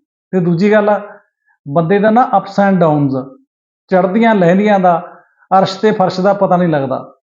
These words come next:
ਆਪਾਂ ਆਪਦੀ ਅੱਖਾਂ ਹੀ ਦੇਖ ਲਿਆ ਕਿ ਕਈ ਪੀੜ੍ਹੀਆਂ ਸੀਗੀਆਂ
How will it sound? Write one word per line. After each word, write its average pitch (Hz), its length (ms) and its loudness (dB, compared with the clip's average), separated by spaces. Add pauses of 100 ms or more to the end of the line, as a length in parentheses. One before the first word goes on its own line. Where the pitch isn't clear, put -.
(100)
ਆਪਾਂ 196 240 0
ਆਪਦੀ 196 200 0
ਅੱਖਾਂ 196 240 0
ਹੀ 190 60 2
ਦੇਖ 170 180 2
ਲਿਆ 160 200 0 (640)
ਕਿ 180 100 -4
ਕਈ 202 220 2
ਪੀੜ੍ਹੀਆਂ 208 400 2
ਸੀਗੀਆਂ 196 560 -2